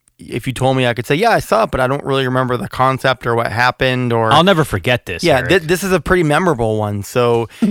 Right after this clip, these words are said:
Speaker 1: if it's the, you know, it, again, Pinhead to me is a pretty iconic, um,
Speaker 2: Yeah.
Speaker 1: horror villain.
Speaker 2: He was
Speaker 1: Um,
Speaker 2: always up there as the pantheon. He was, he's, he's, I don't know, top five, top four. Like, he's up
Speaker 1: super
Speaker 2: there, right?
Speaker 1: recognizable, right?
Speaker 2: Yes.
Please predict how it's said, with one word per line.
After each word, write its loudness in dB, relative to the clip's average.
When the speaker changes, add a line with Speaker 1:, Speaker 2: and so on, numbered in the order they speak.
Speaker 1:
if -4
it's -2
the, 0
you -4
know, 0
it, -6
again, -2
Pinhead 2
to -2
me 2
is 0
a -6
pretty -2
iconic, -2
um, 0
Speaker 2:
Yeah. 2
Speaker 1:
horror 4
villain. 0
Speaker 2:
He 4
was 4
Speaker 1:
Um, 6
Speaker 2:
always 6
up 2
there 2
as -2
the -8
pantheon. -2
He 0
was, -2
he's, -6
he's, -4
I -2
don't -2
know, -6
top -2
five, 0
top -2
four. 0
Like, -4
he's -4
up 4
Speaker 1:
super 4
Speaker 2:
there, 4
right? 6
Speaker 1:
recognizable, 0
right? 2
Speaker 2:
Yes. -12